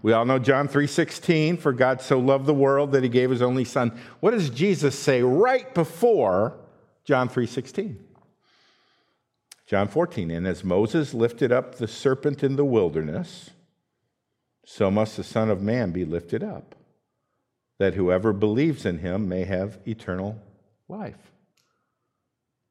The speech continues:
I imagine Jesus pointed to the snake in the story of Moses and said, "Yeah,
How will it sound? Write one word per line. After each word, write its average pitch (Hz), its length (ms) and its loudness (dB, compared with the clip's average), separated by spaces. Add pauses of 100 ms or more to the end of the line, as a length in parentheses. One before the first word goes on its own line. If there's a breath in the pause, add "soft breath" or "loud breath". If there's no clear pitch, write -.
(640)
I 101 100 -10
imagine 90 460 -4
Jesus 110 320 -4
pointed 135 360 -4
to 147 100 -2
the 226 120 -4
snake - 440 -8 (880 soft breath)
in 110 120 -6
the 110 60 -4
story 123 400 0
of 143 100 -2
Moses 160 540 -4 (580)
and 104 120 -10
said, 107 220 -4
"Yeah, 139 160 -2